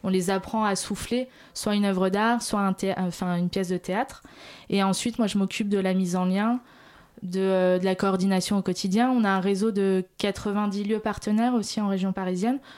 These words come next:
donc tant des musées que des théâtres. Et mon boulot aussi, c'est de les rencontrer, de leur présenter le service,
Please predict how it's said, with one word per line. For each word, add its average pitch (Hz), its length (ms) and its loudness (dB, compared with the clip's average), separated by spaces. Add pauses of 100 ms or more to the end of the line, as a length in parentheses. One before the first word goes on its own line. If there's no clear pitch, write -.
(160)
donc 190 180 -2
tant 208 160 0
des 202 160 2
musées 202 360 0
que 214 120 -4
des 185 180 -2
théâtres. 196 400 -6 (380)
Et 208 140 0
mon 202 140 2
boulot 202 300 4
aussi, 240 220 0
c'est 226 160 0
de 196 60 2
les 196 40 6
rencontrer, 185 600 2
de 233 60 2
leur 196 180 -2
présenter 196 420 0
le 185 60 -2
service, 185 560 -2